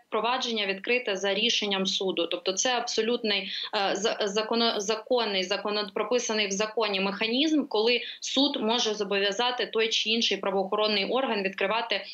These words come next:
кримінальне провадження. Тобто це не означає, що там були якісь порушення, чи їх не було. Ні. Тобто було звернення певної особи до суду, і суд зобов'язав. Як далі буде, е, розвиватися це провадження,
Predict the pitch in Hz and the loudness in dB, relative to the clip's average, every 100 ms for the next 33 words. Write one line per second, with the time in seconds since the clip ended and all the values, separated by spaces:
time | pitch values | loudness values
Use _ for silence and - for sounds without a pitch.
0 | - - 208 214 226 208 202 202 165 156 | -6 -2 0 0 0 -2 -2 -2 -2 -2
1 | - - 202 196 190 190 240 262 262 - | -6 -8 -10 -6 -6 -2 0 0 -4 -4
2 | 220 226 220 220 220 - 254 254 220 208 | 0 0 0 -2 -2 0 2 2 2 0
3 | - - - 220 214 220 208 214 233 277 | -4 -6 0 0 2 -2 -2 0 2 2
4 | 254 247 226 233 233 233 220 196 - 226 | 2 -2 -4 -2 0 0 0 0 2 0
5 | 220 214 202 220 262 226 165 180 - 185 | 0 -4 -2 0 0 0 -2 -4 -4 -2
6 | 233 254 226 233 226 208 190 190 226 202 | 0 0 0 0 0 0 -2 -2 -2 0
7 | 196 196 - 196 202 208 - 311 302 220 | -2 -2 0 0 2 0 2 2 2 0
8 | - - 254 - 202 185 175 175 127 - | 0 0 0 0 0 0 0 -2 -4 -4
9 | - - - 233 254 254 247 226 196 214 | -6 -8 -4 -2 0 0 0 0 -2 -2
10 | 202 202 196 196 196 208 220 226 233 202 | 0 0 0 0 0 0 0 0 -2 -4
11 | 202 - 196 202 214 | -4 -6 -8 -6 -2